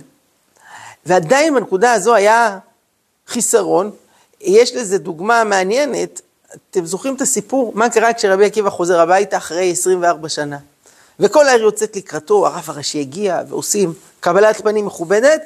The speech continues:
ויוצאת גם אישה אחת, בבגדים פשוטים של איזה ענייה, רצה אליו. מי זאת? אשתו, רחל. והשכנות אמרו לה לפני כן,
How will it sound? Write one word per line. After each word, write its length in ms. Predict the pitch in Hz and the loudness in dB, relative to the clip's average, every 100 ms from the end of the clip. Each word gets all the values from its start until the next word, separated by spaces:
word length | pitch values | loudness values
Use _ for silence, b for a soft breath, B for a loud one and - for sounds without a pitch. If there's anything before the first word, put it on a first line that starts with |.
| B B B | B B B
ויוצאת 500 | 202 330 302 320 320 214 | 2 2 2 4 2 2
גם 320 | 226 294 330 311 - | 2 2 2 -4 -10
אישה 320 | 240 - 302 | -6 -2 0
אחת, 400 | 277 - 233 _ _ - | -2 -6 -10 _ _ -6
בבגדים 560 | 220 208 240 262 277 262 _ _ _ | -6 0 0 2 -2 -4 _ _ _
פשוטים 520 | - 233 220 240 240 214 | -10 -10 -6 -2 -2 0
של 200 | 196 202 | 2 2
איזה 220 | 190 196 | 4 4
ענייה, 500 | 185 202 220 233 196 - _ _ _ _ - | 2 2 2 4 2 -4 _ _ _ _ 0
רצה 400 | 247 247 220 190 | 0 2 2 2
אליו. 220 | 151 139 - | -2 -10 -8
מי 160 | - 294 | -6 0
זאת? 340 | 269 294 294 - _ _ _ _ _ _ _ _ _ _ - | 2 2 -2 -18 _ _ _ _ _ _ _ _ _ _ -8
אשתו, 500 | 262 254 - 349 349 - - | -2 -2 0 -2 -2 -10 -4
רחל. 320 | 208 - 220 208 - B B B | -2 2 0 0 -10 B B B
והשכנות 400 | - - 403 494 | -2 2 2 4
אמרו 220 | 370 339 | 4 4
לה 80 | 349 | 4
לפני 320 | 247 - 202 | 2 -2 -4
כן, 200 | 160 156 | -4 -8